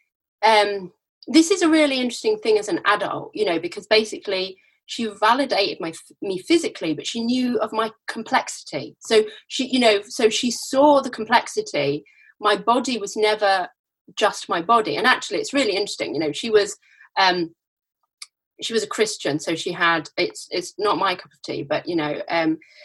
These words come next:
she, she, she would say things like,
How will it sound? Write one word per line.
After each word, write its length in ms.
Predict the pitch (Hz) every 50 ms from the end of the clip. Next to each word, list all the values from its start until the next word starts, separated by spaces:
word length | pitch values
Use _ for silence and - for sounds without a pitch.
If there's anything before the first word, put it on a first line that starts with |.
| - _ _ _ _ _ _ _ _ _ _ _ _ _ _ _
she, 600 | - - - 254 247 240 240 240 233 226 208 - - _ _ _
she, 320 | - - - 247 233 233 - -
she 220 | - - 269 254
would 180 | 240 226 226 -
say 200 | - 269 302 294
things 280 | - 254 196 180 - 185
like, 320 | 170 165 165 160 -